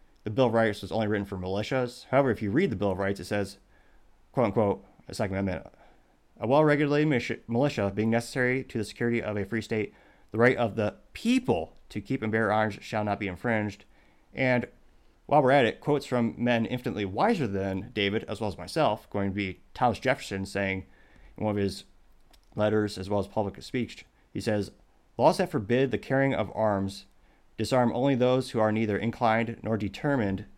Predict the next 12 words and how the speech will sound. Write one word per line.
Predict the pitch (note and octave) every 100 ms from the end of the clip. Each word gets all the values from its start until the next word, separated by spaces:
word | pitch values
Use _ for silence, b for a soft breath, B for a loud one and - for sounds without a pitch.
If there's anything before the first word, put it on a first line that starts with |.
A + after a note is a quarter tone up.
| -
to | -
commit | - A2
crimes." | - G2+ - - - - b b b b
Jefferson | - C#3 D3+ B2+ -
also | B2 D3+ B2+
said, | - D3+ C3 F2+ b b b b b
"No | A#2 D#3
free | D#3 D3
man | C#3+ C3+ C#3
shall | - A#2 -
ever | A#2 C3+
be | B2+ B2+ C3 C3